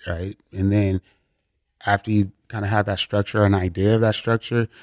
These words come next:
then it can be maybe a business. May-, may-, maybe we can make, maybe it's a one-off. You, you know,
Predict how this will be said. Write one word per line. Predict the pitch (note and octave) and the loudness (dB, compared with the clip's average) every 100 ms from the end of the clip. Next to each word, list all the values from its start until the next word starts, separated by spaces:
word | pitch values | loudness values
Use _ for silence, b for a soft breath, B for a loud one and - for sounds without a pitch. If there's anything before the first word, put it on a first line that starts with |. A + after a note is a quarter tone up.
| b b | b b
then | A2+ A2+ | 2 4
it | G#2+ | 4
can | G#2+ | 0
be | G2+ G#2+ G#2 | 2 2 2
maybe | G2+ F#2+ | 0 -2
a | E2+ | -2
business. | F#2 G2+ F#2+ F#2+ F#2 - | 0 0 2 2 0 -2
May-, | F#2 F#2 | -2 -2
may-, | F#2 G2 G2+ | 0 0 0
maybe | F#2 F#2+ G2 G2 G2+ | -2 2 2 4 4
we | G2 | 4
can | G2+ G2 | 2 -2
make, | G2+ - _ | -2 -6 _
maybe | F2+ G2 G2+ | -4 0 2
it's | G#2+ | 4
a | |
one-off. | A2 A2+ F2+ E2 - | 4 4 2 -2 -10
You, | E2+ | -12
you | E2+ | -10
know, | E2 | -10